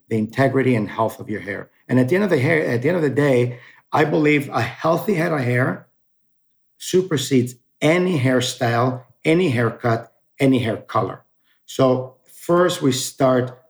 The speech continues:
with the integrity of the hair, the quality of the hair, and then how do we color it to maintain them, and how do we cut it to continuously improve it?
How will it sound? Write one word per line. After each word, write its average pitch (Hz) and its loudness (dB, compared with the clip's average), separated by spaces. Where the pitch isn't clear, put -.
with - -8
the 113 -6
integrity 147 0
of 156 -2
the 151 -6
hair, 127 0
the - -10
quality 143 0
of 147 0
the 135 -2
hair, 113 -2
and 117 -4
then 107 -2
how 117 -2
do 196 2
we 214 0
color 151 0
it 123 -2
to - -8
maintain 117 0
them, 156 -2
and 107 -6
how 135 0
do 135 2
we 135 2
cut 135 -4
it 117 -2
to 117 -12
continuously 117 -2
improve 101 -4
it? - -20